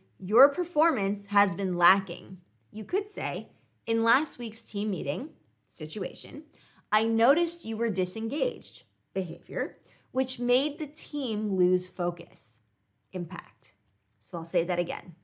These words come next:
"In last week's team meeting, I noticed you were disengaged,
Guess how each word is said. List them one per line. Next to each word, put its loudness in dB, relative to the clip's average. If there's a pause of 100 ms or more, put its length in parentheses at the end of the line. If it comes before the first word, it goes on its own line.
(100)
"In 4
last 6
week's -8
team 0
meeting, -6 (180)
I 0
noticed 2
you -12
were -8
disengaged, -6